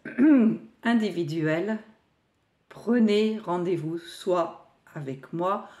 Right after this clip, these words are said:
en individuel, soit avec quelqu'un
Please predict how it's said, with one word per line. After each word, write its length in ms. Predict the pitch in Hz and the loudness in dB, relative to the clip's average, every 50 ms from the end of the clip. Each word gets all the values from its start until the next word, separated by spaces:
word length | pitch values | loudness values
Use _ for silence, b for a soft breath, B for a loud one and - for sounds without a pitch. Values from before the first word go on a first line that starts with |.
| B B B | B B B
en 160 | - 147 151 | -6 -2 0
individuel, 680 | 151 151 156 147 147 147 143 143 156 170 180 185 190 180 | 0 0 0 -2 -4 -4 -6 -2 -2 -2 -2 -2 -4 -6
soit 440 | - - - 185 170 143 - - - | -8 -8 -4 -4 -4 -4 -4 -8 -12
avec 320 | - 143 139 143 143 143 - | -12 -8 -8 -8 -8 -10 -12
quelqu'un 460 | - 131 139 - - - 175 175 | -14 -16 -16 -14 -10 -8 -8 -8